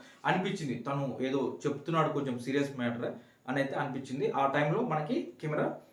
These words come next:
బయటకు వచ్చేసింది అనమాట. అంటే అక్కడ కట్ చేసి వేరే లొకేషన్ షిఫ్ట్ చేసి అక్కడ సీన్లు మనకు చూపించారు, బయట వీళ్ళు ఏం చేస్తున్నారు అన్నది.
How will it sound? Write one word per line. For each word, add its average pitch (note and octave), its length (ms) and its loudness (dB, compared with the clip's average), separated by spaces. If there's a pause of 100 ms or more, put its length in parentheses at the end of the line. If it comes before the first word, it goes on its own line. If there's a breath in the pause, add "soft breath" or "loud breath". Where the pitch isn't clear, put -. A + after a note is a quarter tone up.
(160)
బయటకు C#3 360 8
వచ్చేసింది A2+ 380 0
అనమాట. G#2+ 300 0
అంటే C#3 140 2
అక్కడ B2+ 540 2
కట్ C3 160 2
చేసి C#3 360 4
వేరే D3 400 8
లొకేషన్ C3+ 440 2
షిఫ్ట్ B2+ 240 -2
చేసి C3 300 2 (320 loud breath)
అక్కడ A#3 240 6
సీన్లు G3+ 240 2
మనకు C#3+ 260 2
చూపించారు, B2 300 0
బయట C#3+ 220 6
వీళ్ళు C#3 140 6
ఏం C#3 80 2
చేస్తున్నారు B2 380 -2
అన్నది. - 180 -2